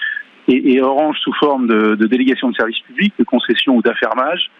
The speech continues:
exploite aujourd'hui ces réseaux et ces réseaux qui lui appartiennent pas. Et donc c'est vraiment, euh, pour moi, une des avancées majeures, euh, du, du, du mandat de Stéphane Richard d'avoir accepté, euh, le principe d'exploitation, euh, de réseaux détenus par des tiers.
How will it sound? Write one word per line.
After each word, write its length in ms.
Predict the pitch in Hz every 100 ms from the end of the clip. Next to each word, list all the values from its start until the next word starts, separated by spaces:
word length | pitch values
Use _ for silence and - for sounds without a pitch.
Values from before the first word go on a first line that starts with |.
| - - - - -
exploite 520 | 190 180 - 180 175
aujourd'hui 340 | 147 135 139 -
ces 60 | 117
réseaux 320 | 113 139 190
et 40 | -
ces 80 | 123
réseaux 200 | 117 160
qui 140 | -
lui 80 | 139
appartiennent 400 | 131 131 - 131
pas. 180 | 120 101
Et 60 | -
donc 160 | 127 -
c'est 80 | 139
vraiment, 560 | 127 143 151 165 196 - - - - -
euh, 680 | 123 131 135 135 135 - 165 -
pour 160 | 135
moi, 200 | 143 156
une 100 | 147
des 180 | 135 123
avancées 380 | 131 135 - 135
majeures, 680 | 131 135 135 147 156 160 127
euh, 460 | 120 120 123 123 127
du, 160 | 240
du, 160 | 240 247
du 140 | 120
mandat 220 | 120 131
de 60 | 131
Stéphane 280 | - - 113
Richard 260 | 113 151 151
d'avoir 240 | 117 -
accepté, 720 | 170 - - 143 - 151 156 - - - - -
euh, 520 | - 123 120 117 123 120
le 120 | 120
principe 560 | - 143 113 - 170
d'exploitation, 1000 | 139 - - 147 151 135 - 151 320 135
euh, 40 | 113
de 100 | 127
réseaux 440 | 120 131 143 151
détenus 320 | 127 131 151
par 120 | 131 117
des 100 | 127
tiers. 280 | - 117